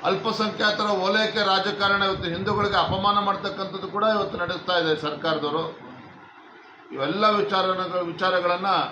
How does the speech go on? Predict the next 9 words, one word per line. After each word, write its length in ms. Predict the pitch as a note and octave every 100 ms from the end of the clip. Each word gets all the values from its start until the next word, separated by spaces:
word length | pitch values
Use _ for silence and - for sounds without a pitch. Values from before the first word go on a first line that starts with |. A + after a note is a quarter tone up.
| - - - - - - - - - - - - A2 B2
ನಾಡಿನ 360 | D#3 F#3+ G3
ಜನತೆ 420 | F3 F3+ E3+ F3
ಮುಂದೆ 200 | F3 F3
ನಾವು 380 | F3+ F3 F3 D#3+ C3+ - - - - - - - - - - - - - - - - C#3
ತೆರೆದಿಟ್ಟಿದ್ದೇವೆ. 1160 | D#3 F3 F#3 F#3 F3 E3+ E3+ F#3 F#3+ - - - - - - - E3+
ಈ 40 | D#3+
ಸರ್ಕಾರದ 760 | F3 E3+ D#3+ G#3 G#3 G3+ F#3+ E3+
ನಿಜ 100 | G3
ಬಣ್ಣವನ್ನ 600 | F#3+ F#3+ F#3+ F3+ F3+